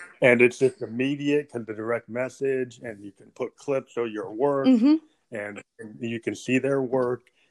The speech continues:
Speaker 1: and it's just, you know, it's an immediate experience. There's more, you know, it's dynamic, and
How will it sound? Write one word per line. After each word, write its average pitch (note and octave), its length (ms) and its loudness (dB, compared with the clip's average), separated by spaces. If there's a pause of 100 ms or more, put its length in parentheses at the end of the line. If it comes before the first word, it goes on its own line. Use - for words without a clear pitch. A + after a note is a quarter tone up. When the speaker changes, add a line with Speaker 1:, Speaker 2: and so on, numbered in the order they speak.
(120)
Speaker 1:
and A2+ 260 -6
it's G#2 160 -10
just, - 340 -4
you C3+ 140 -8
know, A2+ 100 -4
it's A2+ 140 -6
an A2 100 -6
immediate A#2+ 600 -2
experience. A#2+ 600 -8
There's G#2+ 180 -8
more, A2+ 360 -2 (120)
you C3+ 80 -8
know, A2+ 100 -10
it's G2 100 -12
dynamic, A2+ 600 -4 (140)
and G#2 200 -14